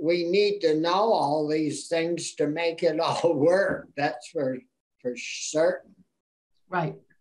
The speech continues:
Speaker 2: So, um, so as I mentioned, we're gonna be doing this, these two different plates of business as usual, and then an aspirational healthier diet. So,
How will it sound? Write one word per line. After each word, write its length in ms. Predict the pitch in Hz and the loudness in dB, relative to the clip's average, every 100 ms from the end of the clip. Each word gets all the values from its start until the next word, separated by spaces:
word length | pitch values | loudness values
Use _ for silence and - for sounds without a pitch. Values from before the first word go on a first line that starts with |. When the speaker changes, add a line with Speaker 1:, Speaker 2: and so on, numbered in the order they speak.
| _ - - - - _ | _ -20 -20 -20 -20 _
Speaker 2:
So, 640 | - 233 208 202 196 - | 0 4 6 4 2 0
um, 460 | 226 214 202 196 - _ | 2 4 2 0 -4 _
so 120 | 233 | 0
as 140 | 254 | 2
I 120 | 262 | 2
mentioned, 460 | 233 226 220 226 202 | 2 0 0 0 2
we're 120 | 190 | 2
gonna 200 | 196 202 | 2 0
be 140 | 202 190 | 0 0
doing 440 | 208 214 208 202 | 2 4 4 4
this, 380 | 185 180 - - | 2 0 -8 -14
these 260 | 180 185 175 | -4 -4 -2
two 160 | 240 | 0
different 300 | 226 220 202 | 2 2 0
plates 300 | - 202 196 | 0 2 2
of 120 | 190 160 | 2 2
business 380 | 190 196 196 | 2 2 0
as 140 | 175 175 | -2 0
usual, 440 | 180 180 185 180 | 4 4 4 2
and 100 | 175 | 2
then 320 | 170 165 160 165 | 0 0 -2 -2
an 120 | 160 | -2
aspirational 640 | 156 165 - 180 170 170 165 | 0 -2 0 -2 0 -2 0
healthier 420 | 170 160 180 165 | -2 0 0 2
diet. 400 | 165 170 170 - | 2 2 -2 -4
So, 420 | 175 165 156 | 2 2 2